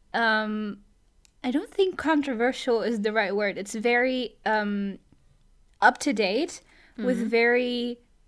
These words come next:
Speaker 1: intense problems that have been going on for centuries. And this is more of a modern perspective on it.
Speaker 2: Mm-hmm.
Speaker 1: So we have,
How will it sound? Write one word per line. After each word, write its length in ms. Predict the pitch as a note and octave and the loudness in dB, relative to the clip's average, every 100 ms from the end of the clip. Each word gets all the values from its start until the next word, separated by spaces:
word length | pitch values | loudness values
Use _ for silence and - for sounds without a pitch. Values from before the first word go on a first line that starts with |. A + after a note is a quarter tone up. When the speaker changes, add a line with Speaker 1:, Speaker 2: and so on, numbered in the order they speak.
| _ _ | _ _
Speaker 1:
intense 640 | B3+ B3+ - B3+ B3 C4+ - | 0 0 2 2 4 0 -4
problems 760 | - G3 G#3 B3+ D4 D4+ D4 | 0 0 0 2 4 4 2
that 160 | - G#3+ | -4 -2
have 280 | - G#3+ G3+ | 0 0 0
been 200 | A3 G#3 | -4 -2
going 320 | G#3+ A3 G#3+ | -4 -4 -4
on 260 | G3 G3 G3 | -4 -4 -6
for 280 | - D4+ D#4 | -6 -4 -4
centuries. 960 | - B3 A#3 A3+ A3+ A3 A3 A3 G#3 - - - - _ | -2 0 0 0 -2 0 0 -2 -4 -16 -20 -20 -20 _
And 260 | A#3 A#3+ A#3+ | 2 2 2
this 160 | C4 | 0
is 160 | D4 A#3+ | -2 2
more 380 | A#3+ B3 A#3+ A#3 | 2 4 4 4
of 220 | - G#3+ | 2 0
a 80 | A3 | 0
modern 500 | G#3+ A#3 A#3 A3 A3 | 2 4 4 2 -2
perspective 640 | A3 A3 - G#3 - A#3+ | -4 -6 -4 -4 -2 0
on 140 | C#4 D4 | 4 4
it. 240 | F#4+ - | 2 -2
Speaker 2:
Mm-hmm. 300 | B3 A#3 G#3+ G3 | -8 -6 -6 -8
Speaker 1:
So 240 | - B3 | 0 2
we 160 | A#3 B3 | 2 0
have, 640 | A#3 A3+ G#3 G#3+ G#3+ G#3 | 0 0 4 2 0 -6